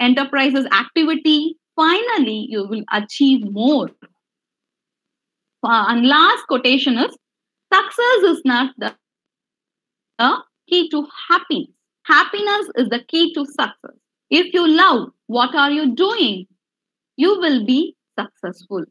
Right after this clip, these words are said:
I already mentioned in my wordings that, uh, while selecting your career, you should find the answer for one question. What makes me happy?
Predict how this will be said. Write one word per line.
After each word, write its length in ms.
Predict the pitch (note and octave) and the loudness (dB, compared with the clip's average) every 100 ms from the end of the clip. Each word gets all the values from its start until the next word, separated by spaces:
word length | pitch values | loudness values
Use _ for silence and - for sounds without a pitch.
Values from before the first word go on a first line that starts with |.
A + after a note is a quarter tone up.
| _ _ _ _ - | _ _ _ _ -2
I 80 | A3 A#3+ | 0 2
already 360 | D#4 F#4+ G#4 G4 | 0 0 0 2
mentioned 560 | C4+ D4+ - G#4+ G4+ E4+ A#3 | 4 4 2 -2 -4 -4 -6
in 120 | A3+ | -6
my 120 | A3 G#3+ G#3+ | -6 -4 0
wordings 520 | C#4+ F4 B3+ F#3 F3+ - | 2 2 0 -6 -10 -10
that, 220 | D#3+ - E3+ | -10 -8 -10
uh, 60 | - _ _ _ _ _ _ _ | -12 _ _ _ _ _ _ _
while 260 | - A#3+ C#4 | 0 2 2
selecting 600 | C#4+ D#4 F4+ - G#4+ G#4 | 0 0 -2 -4 -4 0
your 300 | F4+ E4+ E4+ E4+ | 0 0 -2 -2
career, 480 | D#4+ F4+ E4 G#3+ F#3 - - _ _ | 0 0 0 0 -2 -6 -14 _ _
you 220 | - C4 C#4 | -2 -2 0
should 200 | B3+ - _ _ | -4 -6 _ _
find 380 | C#4+ C#4+ D#4+ D#4+ | 0 2 4 4
the 100 | D4 - | 2 0
answer 500 | G#3 A#3 C#4+ D#4 D#4 D4+ C#4+ | 0 2 2 0 -2 -2 -4
for 140 | G3 E3 G3 | -6 -4 0
one 160 | D4 F#4+ | 0 -2
question. 560 | B3+ F#3 - - - - _ _ _ _ | -6 -8 -10 -14 -14 -14 _ _ _ _
What 400 | G#3+ B3 D4+ G#4 | -2 2 2 0
makes 400 | C#4 A#3+ A#3+ B3 - | 0 0 -2 -6 -6
me 200 | A3+ A3 A3+ - _ - | -6 -6 -10 -16 _ -2
happy? 400 | D4 - - | 0 0 -4